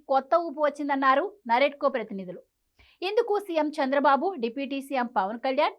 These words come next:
పట్టణాభివృద్ధి శాఖ మంత్రి నారాయణకు ధన్యవాదాలు తెలిపారు. ఇక గతంలో ఇసుక పాలసీతో ఎంతో నష్టపోయిన నిర్మాణ రంగం కూటమి సర్కార్ తీసుకువచ్చిన ఉచిత ఇసుక పాలసీతో పుంజుకుందన్నారు. ఏపీ ప్రభుత్వ నిర్ణయాలను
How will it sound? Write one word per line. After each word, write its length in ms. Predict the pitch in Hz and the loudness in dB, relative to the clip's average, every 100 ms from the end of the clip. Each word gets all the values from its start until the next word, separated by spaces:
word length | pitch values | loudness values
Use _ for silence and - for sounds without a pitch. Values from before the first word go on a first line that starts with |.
| _ | _
పట్టణాభివృద్ధి 640 | 339 339 392 370 339 254 294 | 0 0 0 -4 -4 -8 -6
శాఖ 220 | 294 277 269 | -6 -4 -4
మంత్రి 300 | 262 254 262 | -6 -6 -4
నారాయణకు 580 | 240 214 247 262 233 269 269 | 0 0 0 -2 -6 -10 -10
ధన్యవాదాలు 640 | 233 233 302 269 226 202 | -8 -6 -4 -2 -2 -4
తెలిపారు. 420 | 196 196 208 196 - _ _ _ _ | -8 -8 -4 -4 -8 _ _ _ _
ఇక 220 | _ 208 202 | _ -8 0
గతంలో 460 | 247 277 330 294 285 277 _ 320 | 2 4 4 6 6 2 _ -6
ఇసుక 260 | 330 - 453 | -6 -4 0
పాలసీతో 580 | 302 269 269 247 277 247 - 208 | 2 2 0 -2 0 0 -2 -6
ఎంతో 300 | 220 262 392 | -6 -2 0
నష్టపోయిన 480 | 339 311 - 285 285 | 0 -2 -6 -4 -4
నిర్మాణ 380 | 220 214 277 277 | -4 -2 0 2
రంగం 360 | 254 233 240 240 _ - | 0 0 -2 -2 _ -2
కూటమి 340 | 330 415 427 | 0 0 -2
సర్కార్ 420 | 359 311 - 285 277 | -2 -4 0 -2 -2
తీసుకువచ్చిన 600 | 254 - 254 247 254 254 202 _ _ 254 | -8 -8 -8 -6 -2 0 0 _ _ -6
ఉచిత 300 | 311 415 415 - | -2 0 -2 -2
ఇసుక 260 | 247 - 294 | -8 -4 -2
పాలసీతో 640 | 277 226 247 254 240 277 | 4 2 2 -6 -2 -2
పుంజుకుందన్నారు. 840 | - 247 254 - 262 190 185 165 - _ _ _ _ - | 0 -6 -4 -4 -4 -4 -6 -10 -14 _ _ _ _ 4
ఏపీ 280 | 285 330 302 | 4 4 -2
ప్రభుత్వ 380 | 277 269 269 | 0 0 -2
నిర్ణయాలను 600 | 233 226 285 277 247 240 | -2 -2 -2 0 0 -2